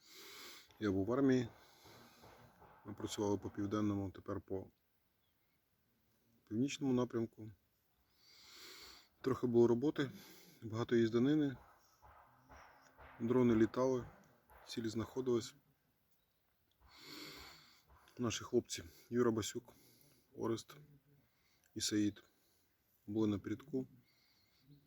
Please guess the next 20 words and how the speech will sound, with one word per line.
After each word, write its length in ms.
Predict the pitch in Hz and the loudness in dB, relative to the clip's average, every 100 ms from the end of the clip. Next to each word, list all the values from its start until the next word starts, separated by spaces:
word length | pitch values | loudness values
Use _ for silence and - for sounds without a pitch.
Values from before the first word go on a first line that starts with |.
| _ _ _ - | _ _ _ -8
Я 100 | 107 | -8
сподіваюсь, 460 | - 110 107 104 - | -6 -2 0 0 -2
передали 420 | 107 101 95 95 | -4 -2 -2 -2
нам 180 | 95 95 | -4 -6
цей 140 | 104 | -4
досвід. 420 | 113 120 - - - _ _ _ _ _ _ _ _ - _ - | -4 -4 -10 -20 -20 _ _ _ _ _ _ _ _ -20 _ -14
Ще 180 | - | -8
до 100 | 127 | -8
кінця 280 | - 113 120 | -8 -8 -8
цього 280 | - 101 107 | -8 -4 0
року, 260 | 120 - 101 - - _ | 0 0 -10 -14 -20 _
до 120 | 104 | -10
свого 300 | - - 104 | -10 -10 -10
п'ятдесятичотирьохріччя, 1800 | - 101 101 101 - 92 87 - _ _ - - 101 95 - 120 113 104 92 - _ _ - - - - - _ _ | -10 -10 -6 -6 -8 -16 -18 -20 _ _ -12 -8 -4 -4 -4 -6 -6 -8 -10 -14 _ _ -20 -20 -20 -20 -20 _ _
плануючи 500 | 107 104 101 95 95 | -4 0 0 -2 -4
бути 380 | 95 92 95 87 - _ _ _ _ - | -4 -4 -6 -12 -14 _ _ _ _ -6
на 180 | 104 | -4
передовій, 500 | 101 107 101 123 147 143 _ _ _ _ _ _ _ _ _ _ _ _ _ _ - _ - _ _ _ - - _ | -2 -2 2 2 2 -2 _ _ _ _ _ _ _ _ _ _ _ _ _ _ -20 _ -20 _ _ _ -20 -20 _
тому 240 | 104 104 | -8 -6
що, 340 | 98 - 104 | -4 -4 -6